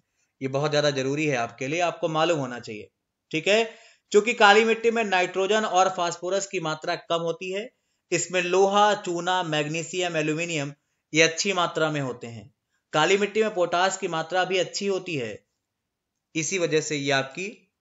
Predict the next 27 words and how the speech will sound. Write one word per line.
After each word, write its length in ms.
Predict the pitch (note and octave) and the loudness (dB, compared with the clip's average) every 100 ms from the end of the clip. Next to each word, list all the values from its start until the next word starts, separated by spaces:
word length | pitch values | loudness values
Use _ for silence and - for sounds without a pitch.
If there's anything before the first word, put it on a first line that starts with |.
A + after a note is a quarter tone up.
| _ _ - | _ _ -6
जैव 300 | C#3+ D3 D#3+ | 2 2 2
पदार्थों 400 | D#3 C3+ B2+ D3+ | 0 -4 -6 -8
से 140 | D3+ E3 | -8 -8
भरपूर 420 | C3 A#2+ F3 E3+ | -8 -8 -6 -6
कही 200 | B2+ A#2+ | -8 -10
जाती 360 | A2 G#2+ A#2 A#2 | -12 -12 -16 -16
है। 160 | G#2+ _ _ _ _ _ C3+ | -18 _ _ _ _ _ 2
भारत 260 | D#3+ G3 A3 | 4 4 0
में 100 | A3+ | 0
कौन 220 | G3+ G3+ | 2 0
सी 140 | A3+ | -2
मृदा 280 | G#3 F#3 G3+ | -4 0 0
बेसाल्ट 520 | F3 E3+ F3 F3+ F#3+ | 2 0 2 2 2
लावा 340 | F3 D#3+ E3 F3 | 0 2 2 2
के 220 | F3 F3 | 0 -4
अपक्षय 500 | - D#3 D3+ - F3+ | -2 -8 -8 -4 -4
के 180 | F3+ E3 | -2 -4
कारण 400 | C#3+ C3+ C#3+ D3+ | -2 -4 -2 -2
निर्मित 300 | C#3 C3+ C#3 - | -4 -4 -6 -6
हुई 200 | C#3 D3+ | -8 -8
है? 140 | A#2+ - _ _ _ _ B2 | -10 -14 _ _ _ _ -10
तो 60 | |
जवाब 320 | B2+ C#3 F3 | -2 2 2
होगा 260 | E3 C#3 C#3+ | 2 0 0
रेवु-, 440 | C3 D3 D#3 E3 C#3 | 0 0 0 -4 -2
रेगुड़ 440 | C3+ D3 D#3 E3 | 0 0 -2 -4
मृदा। 440 | B2+ A2 G#2 - | -6 -10 -12 -14